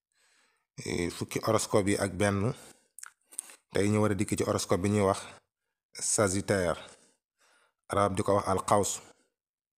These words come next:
Eh, Sagittaire, lu ci ëpp foo leen fekk, dañuy nekk ay nit ñoo xam ne suñu góorgóorloo tuuti rek, maanaam nit ñu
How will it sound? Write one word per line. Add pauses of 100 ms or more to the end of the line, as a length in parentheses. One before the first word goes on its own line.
(1800)
Eh,
Sagittaire, (460)
lu
ci
ëpp
foo
leen
fekk, (1160)
dañuy
nekk
ay
nit
ñoo
xam
ne (1000)
suñu
góorgóorloo
tuuti
rek, (1200)
maanaam
nit
ñu